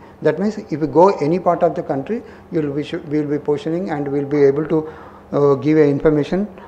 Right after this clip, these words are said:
up to, up to a precise of a five meter position accuracy. Now this is one example of the, I'm, what I am trying to say was,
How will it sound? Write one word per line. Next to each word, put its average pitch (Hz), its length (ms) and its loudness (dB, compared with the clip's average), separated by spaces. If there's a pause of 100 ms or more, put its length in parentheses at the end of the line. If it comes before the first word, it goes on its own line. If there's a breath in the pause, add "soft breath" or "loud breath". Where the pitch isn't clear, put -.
(300 loud breath)
up 147 160 -2
to, 156 300 6 (100)
up 139 140 -8
to 156 140 0
a 175 120 -2
precise 160 480 -2
of 160 160 2
a 180 60 -2
five 143 200 2
meter 143 240 2
position 127 300 -4
accuracy. 113 320 -10 (720 loud breath)
Now 180 460 0 (200)
this 160 180 -6
is 190 60 0
one 170 160 0
example 165 400 -2
of 151 160 4
the, 147 340 6
I'm, 135 160 0
what 143 240 4
I 156 40 4
am 151 120 2
trying 135 240 0
to 139 80 -4
say 131 160 -2
was, 135 240 -4